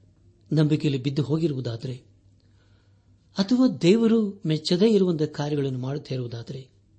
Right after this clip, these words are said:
ನಮ್ಮ ಜೀವಿತವನ್ನು ಸರಿಪಡಿಸಿಕೊಳ್ಳೋಣ, ಕ್ರಮಪಡಿಸಿಕೊಳ್ಳೋಣ. ಯಾಕಂದರೆ ಪ್ರಿಯರೇ, ಈಗ ತಾನೇ ನಾವು ಕೇಳಿಸಿಕೊಂಡಿದ್ದೇವೆ, ನಮ್ಮ ಜೀವಿತದಲ್ಲಿ ದೇವರು ಮೆಚ್ಚುವಂಥ ಕಾರ್ಯಗಳನ್ನು ಮಾಡಬೇಕು,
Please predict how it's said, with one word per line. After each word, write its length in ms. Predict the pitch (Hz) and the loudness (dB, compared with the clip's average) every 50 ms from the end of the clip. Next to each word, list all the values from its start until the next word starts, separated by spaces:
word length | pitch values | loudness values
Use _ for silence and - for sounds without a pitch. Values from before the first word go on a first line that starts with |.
| _ _ _ _ _ _ - _ _ _ _ - - | _ _ _ _ _ _ -20 _ _ _ _ -4 -2
ನಮ್ಮ 160 | 135 139 147 | 0 0 0
ಜೀವಿತವನ್ನು 480 | 135 120 135 147 143 135 147 135 123 123 | 0 0 0 0 0 0 -2 -4 -4 -4
ಸರಿಪಡಿಸಿಕೊಳ್ಳೋಣ, 840 | - 143 147 196 190 165 139 120 - - - - 143 143 143 135 - - _ _ _ _ _ _ _ - | -2 -2 -2 -2 -2 -4 -6 -6 -8 -12 -12 -12 -12 -12 -12 -16 -18 -20 _ _ _ _ _ _ _ -6
ಕ್ರಮಪಡಿಸಿಕೊಳ್ಳೋಣ. 920 | - 160 180 202 208 196 - 165 165 156 - 185 - 165 156 143 143 139 147 - - _ _ _ _ _ _ _ _ _ _ _ _ _ _ _ _ _ _ _ _ _ _ _ _ _ _ _ - - | -2 0 0 0 0 0 0 -2 -2 0 -2 -2 0 2 2 2 0 -4 -10 -12 -16 _ _ _ _ _ _ _ _ _ _ _ _ _ _ _ _ _ _ _ _ _ _ _ _ _ _ _ -6 -4
ಯಾಕಂದರೆ 360 | 151 - 156 131 127 123 127 | -2 -2 -2 -4 -4 -6 -8
ಪ್ರಿಯರೇ, 400 | 127 139 131 131 123 120 131 - _ _ _ _ _ _ _ _ _ _ _ _ _ _ _ _ _ _ _ _ _ - | -8 -6 -6 -6 -6 -8 -10 -18 _ _ _ _ _ _ _ _ _ _ _ _ _ _ _ _ _ _ _ _ _ 0
ಈಗ 180 | 190 185 190 208 | 2 4 4 2
ತಾನೇ 260 | 202 196 180 175 165 | 2 2 0 0 0
ನಾವು 120 | 151 135 | -2 -4
ಕೇಳಿಸಿಕೊಂಡಿದ್ದೇವೆ, 840 | - - 147 151 156 - - 147 131 131 113 131 127 131 123 120 - _ _ _ _ _ _ _ _ _ _ _ _ _ _ _ _ _ _ _ _ _ - | -2 -2 -4 -4 -4 -4 -6 -6 -6 -6 -6 -6 -6 -6 -8 -10 -12 _ _ _ _ _ _ _ _ _ _ _ _ _ _ _ _ _ _ _ _ _ 0
ನಮ್ಮ 200 | 170 175 196 202 | 2 4 4 4
ಜೀವಿತದಲ್ಲಿ 680 | 160 147 170 208 226 214 233 208 185 196 208 202 175 131 | 4 4 4 4 6 6 4 4 4 4 4 4 2 2
ದೇವರು 300 | 143 160 180 190 185 175 | 2 4 4 4 2 0
ಮೆಚ್ಚುವಂಥ 480 | 147 151 151 - - 165 156 147 - | -2 -4 -6 -4 -4 -2 -2 -2 -4
ಕಾರ್ಯಗಳನ್ನು 600 | 139 131 - - 139 143 139 131 131 127 123 117 120 | -8 -12 -10 -8 -8 -6 -6 -6 -6 -6 -6 -6 -8
ಮಾಡಬೇಕು, 680 | 120 127 127 131 120 127 127 131 - 147 147 - - | -8 -6 -6 -6 -6 -6 -8 -6 -6 -8 -8 -8 -12